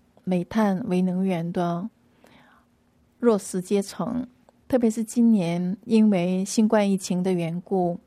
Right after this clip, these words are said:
煤炭捐赠急剧减少，所以社会救济服务部门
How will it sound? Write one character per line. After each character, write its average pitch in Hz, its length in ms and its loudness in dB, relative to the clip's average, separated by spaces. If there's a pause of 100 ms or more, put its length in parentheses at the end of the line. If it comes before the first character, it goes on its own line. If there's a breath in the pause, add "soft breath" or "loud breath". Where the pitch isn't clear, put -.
(380 loud breath)
煤 180 160 -2
炭 185 560 -6
捐 214 260 2
赠 185 380 -2
急 - 200 -6
剧 190 180 -6
减 170 260 -6
少， 175 420 -4 (540 loud breath)
所 - 180 -2
以 247 140 2
社 254 180 -2
会 247 160 2
救 233 160 0
济 220 200 -2
服 190 320 -2
务 190 40 0
部 196 160 -2
门 180 480 -2